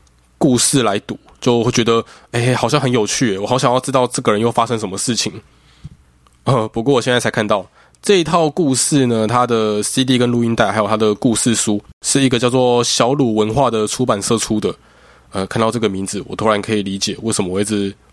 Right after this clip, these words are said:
母胎单身，鲁到二十七岁。<laughs> 这名字实在太不吉祥了嘛！唉，真的是俗话说得好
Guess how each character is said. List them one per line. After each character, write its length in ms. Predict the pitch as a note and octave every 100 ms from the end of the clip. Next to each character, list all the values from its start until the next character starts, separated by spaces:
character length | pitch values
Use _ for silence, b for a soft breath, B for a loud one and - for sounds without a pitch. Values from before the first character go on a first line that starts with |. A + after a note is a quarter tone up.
| -
母 200 | G2+ F#2+
胎 220 | A#2+ A2+
单 180 | A2+ A#2
身， 300 | A#2 A2 A2+
鲁 220 | G#2+ F#2+
到 140 | G#2+
二 100 | A#2+
十 140 | A2 G#2
七 200 | - G#2
岁。 300 | - G#2 G2+ _ B B B B - -
<laughs> 680 | - _ _ - - - -
这 120 | A#3
名 160 | C3+
字 100 | D3
实 60 | C#3
在 100 | F3+
太 180 | - A3
不 120 | G3+
吉 240 | - A#2+
祥 200 | B2 A2
了 80 | G#2
嘛！ 220 | G2+ F#2+ - b b b b b b
唉， 280 | G3 F3+ -
真 140 | - E3
的 60 |
是 260 | D#3 E3 D3
俗 320 | - - B2+
话 220 | C3 C#3+
说 180 | B2+ C3+
得 80 | B2
好 220 | A2 G2+